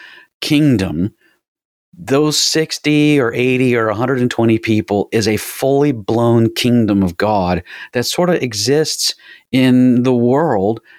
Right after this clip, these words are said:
and it participates with the great big things that come from heaven. And so we're, as little people, uh,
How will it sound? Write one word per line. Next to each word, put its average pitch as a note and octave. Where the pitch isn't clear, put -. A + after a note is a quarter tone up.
and C3
it C#3+
participates C3+
with A#2
the B2
great A#2+
big C3+
things G2
that G#2+
come G2
from -
heaven. G3+
And C3
so D#3
we're, C3
as A2+
little C#3+
people, A2+
uh, G2